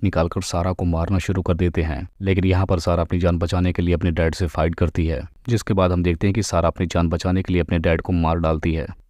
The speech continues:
और इसके बाद वो अपने अंकल पीटर को भी मारने के लिए जाती है, लेकिन पीटर को अपने किए पर काफ़ी ज़्यादा पछतावा था,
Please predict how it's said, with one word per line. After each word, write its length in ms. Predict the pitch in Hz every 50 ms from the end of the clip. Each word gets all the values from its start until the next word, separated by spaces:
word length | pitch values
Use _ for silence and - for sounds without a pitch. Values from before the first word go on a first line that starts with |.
| _ -
और 180 | 95 95 98
इसके 200 | 95 - - -
बाद 220 | 90 90 87 87 90
वो 80 | 92
अपने 180 | 87 85 - 90
अंकल 260 | 85 87 82 90 85
पीटर 280 | - - 95 - 101 87
को 140 | - 101 92
भी 120 | 98 90
मारने 380 | 87 87 85 85 - 101 92 85
के 60 | 92
लिए 160 | 87 85 85
जाती 340 | 82 87 76 73 - 85 78
है, 200 | 78 - - - - - _ - 104
लेकिन 260 | 98 98 98 101 92
पीटर 300 | - 127 123 - 131 117
को 100 | - 104
अपने 200 | 90 98 92 90
किए 200 | - 107 98 95
पर 140 | - 98 95
काफ़ी 320 | - 95 87 - - 95
ज़्यादा 280 | 87 92 85 80 87 82
पछतावा 500 | - 87 80 - - 80 78 80 82 80
था, 260 | - - 58 -